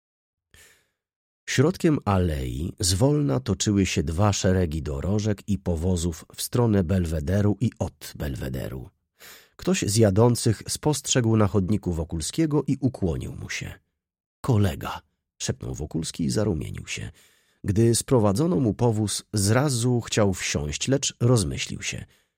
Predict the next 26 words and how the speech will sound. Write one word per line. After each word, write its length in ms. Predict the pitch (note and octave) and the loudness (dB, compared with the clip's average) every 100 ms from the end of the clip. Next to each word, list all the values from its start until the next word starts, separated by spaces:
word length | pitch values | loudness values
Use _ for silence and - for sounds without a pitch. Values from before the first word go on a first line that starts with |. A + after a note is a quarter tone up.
| _ _ - | _ _ 0
„Wracaj, 420 | C#3 B2 - C#2+ | 2 2 0 -4
bracie, 320 | D#2+ E2 E2 | -2 -2 -4
do 120 | C#2 | -6
domu”, 320 | A#1 A#1 - - _ _ | -6 -8 -10 -16 _ _
rzekł 380 | - A#2+ C#3+ A#2+ | -2 -2 0 0
do 140 | F#2 F2 | 0 -2
furmana, 500 | - E2+ B2 D3 A2+ | -4 -2 0 0 0
dając 400 | F#2+ F2+ E2 D#2+ | 2 0 -2 -4
mu 100 | D2+ | -6
na 100 | B1+ | -8
piwo. 380 | G1+ G1+ - _ _ _ _ _ _ _ _ _ - | -12 -12 -14 _ _ _ _ _ _ _ _ _ 0
Powóz 480 | E3 C3+ C3+ - - _ _ - | 2 2 0 -2 -8 _ _ 0
odjechał 520 | A2+ G2+ F2+ - B1 | 2 4 2 0 -6
ku 140 | - C2+ | -6 -8
miastu. 540 | G1+ - - - - - _ - - - _ _ _ | -6 -8 -10 -12 -16 -20 _ -20 -20 -20 _ _ _
Wokulski 640 | D3+ G3 F#3+ G#3 - - C#3 | -4 -4 -2 -4 -4 -4 0
zmieszał 520 | F2+ G#2 G2 - C2+ | 2 4 2 0 -4
się 240 | - D2+ | -4 -4
z 100 | C2+ | -4
przechodniami 760 | - - - C#2 D2+ A#2 C#3 D3 | -4 -4 -4 -4 0 2 2 0
i 120 | A#2+ G2 | -2 -4
poszedł 460 | A#2 G#2+ F#2 F2+ | -4 -2 -2 -2
w 100 | E2 | -4
stronę 340 | - G2+ F#2+ F2 | -2 2 2 2
Ujazdowskiego 800 | A2+ G2+ F#2+ E2 E2 - C#2+ B1+ | 2 2 2 -2 -6 -6 -8 -8
placu. 520 | - - - - - | -10 -12 -12 -12 -14